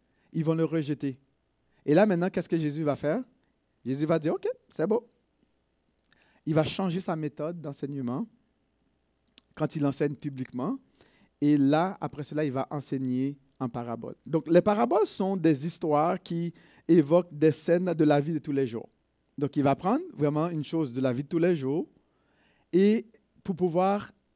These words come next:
insérer une vérité profonde, euh, une vérité spirituelle, une vérité éternelle, pour pouvoir révéler les choses cachées, bien sûr,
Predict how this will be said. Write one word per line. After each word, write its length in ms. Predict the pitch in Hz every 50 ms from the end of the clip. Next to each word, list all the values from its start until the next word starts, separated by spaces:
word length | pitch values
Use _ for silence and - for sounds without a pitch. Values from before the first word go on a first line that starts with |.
| _ _ _ _ _
insérer 720 | 214 240 247 233 - - - 233 208 175 147 160 175 214 -
une 160 | 185 180 160 143
vérité 840 | 120 120 131 143 190 247 247 - 208 175 - - 185 175 139 131 - _ _
profonde, 720 | - - - 208 175 - - - 185 170 165 165 160 190 - _ _ _ _ _ _ _ _ _ _ _ _ _ _ _ _ _ _ -
euh, 500 | 165 160 151 147 143 139 135 127 113 107 113 - - _ _ _ _ _ _ _ _ _
une 140 | - 165 160
vérité 440 | 131 139 170 165 180 170 - 180 160
spirituelle, 680 | - - - 214 214 240 233 - - 170 165 180 175
une 120 | 175 156 139
vérité 420 | 139 151 156 156 - 160 - -
éternelle, 560 | 185 202 - 180 147 131 135 135 156 180 220 294 - _ _ _ _ _ _ _ _ _
pour 120 | - 208
pouvoir 500 | - 196 196 156 196 208 208 240 - - - _ _ - _ _ _ _ _ _ _ _ _
révéler 1000 | - - - - - 226 277 233 233 254 185 151 170 202 202 180 175 190 226 254 247
les 160 | 202 175 170
choses 380 | 156 - 214 202 202 196 175 -
cachées, 540 | - 180 - - - - 160 165 233 311 -
bien 180 | 156 147 156
sûr, 400 | 139 - - 208 214 339 370 -